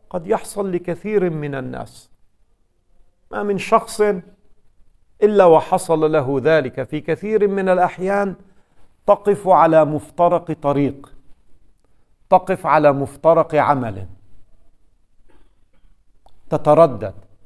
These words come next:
تتحير، فينقدح في نفسك هذا الطريق، فتسلكه، فيتبين أنك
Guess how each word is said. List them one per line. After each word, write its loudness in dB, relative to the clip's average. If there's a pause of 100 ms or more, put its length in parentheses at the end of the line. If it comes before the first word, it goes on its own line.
(760)
تتحير، 0 (640)
فينقدح 4
في -6
نفسك -6
هذا 4
الطريق، -4 (240)
فتسلكه، 2 (680)
فيتبين 0
أنك -6